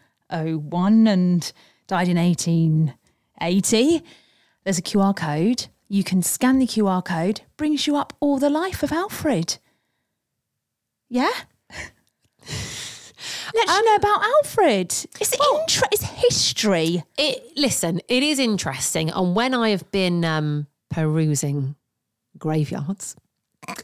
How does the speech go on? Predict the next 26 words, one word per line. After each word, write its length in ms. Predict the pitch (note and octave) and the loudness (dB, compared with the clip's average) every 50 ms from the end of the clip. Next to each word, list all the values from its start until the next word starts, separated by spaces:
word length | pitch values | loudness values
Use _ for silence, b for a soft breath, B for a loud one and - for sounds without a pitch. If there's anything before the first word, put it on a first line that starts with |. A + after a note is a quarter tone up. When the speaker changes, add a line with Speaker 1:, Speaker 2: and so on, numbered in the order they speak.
| - _ - | -18 _ -6
Speaker 2:
as 140 | - F3 - | -4 -2 -2
I 100 | E3 D#3+ | -2 -2
do 240 | C#3+ D3+ D3 D3 - _ _ - | -2 -2 -2 -4 -4 _ _ -14
often. 360 | - - - - D#3 E3 G#3+ _ _ - | -14 -12 -8 -4 -4 -4 -4 _ _ -6
Speaker 1:
I 160 | - G3 G3+ G3 | -4 -2 -2 -2
think, 160 | - - - | -2 -6 -8
s-, 200 | E3 - - - - - | -8 -10 -10 -14 -10 -6
I 180 | - - B3+ C4+ | -2 0 0 0
think 100 | C#4 C#4 | 0 0
I'm 60 | C#4 C#4 | -2 -2
Speaker 2:
Um, 40 | C4+ | -2
Speaker 1:
onto 180 | E3 D#3+ - | -2 -4 -6
something. 480 | - - D#3+ D#3 D#3 D3 D#3 D3 D3+ E3+ | -6 -6 -6 -6 -6 -6 -6 -6 -4 -2
Speaker 2:
I 40 | C#4 | 0
mean, 180 | D4 E4+ E4+ E4 | 0 0 0 0
you 120 | E4+ E4 | 0 0
do 160 | E4+ F4+ F#4 | 2 2 0
often 220 | F#4 F#4 F4 E4 D4 | 0 0 -2 -4 -4
think, 140 | - C#4+ | -4 -4
like, 100 | B3+ A#3+ - | -4 -4 -4
"Oh, 140 | A#3+ A#3+ B3 | -4 -4 -4
I 20 | |
wonder 320 | B3 A3+ B3+ B3+ B3 A#3+ | -2 -2 -2 -2 -2 -2
who 200 | G#3+ A3+ C4 C4 | -4 -2 -2 0
they 280 | A3+ B3 A3+ A3+ A3+ A3 | 0 2 2 2 2 2
were." 260 | G#3 A3+ G#3+ G#3+ A3 | 2 2 2 2 0